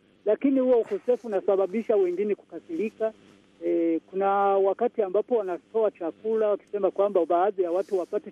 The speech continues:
chakula, na wengine wanatoka nyumbani bila kuandikwa, wanakuja, eh, mkiwapa, na hata sisi tukikosa tunawapokonya tuki-, wanapofika njiani. Ah, hiyo, hilo ni tatizo sana, manake hata, hata tuna,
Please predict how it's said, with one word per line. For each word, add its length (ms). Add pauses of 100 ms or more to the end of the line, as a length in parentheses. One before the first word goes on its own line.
chakula, 460 (360)
na 100
wengine 380
wanatoka 720
nyumbani 420
bila 280
kuandikwa, 920
wanakuja, 640
eh, 160 (240)
mkiwapa, 600
na 180
hata 260
sisi 320
tukikosa 720 (320)
tunawapokonya 1120
tuki-, 200 (200)
wanapofika 580
njiani. 720 (100)
Ah, 60
hiyo, 280
hilo 240
ni 100
tatizo 480
sana, 320 (320)
manake 520
hata, 540 (560)
hata 520 (380)
tuna, 380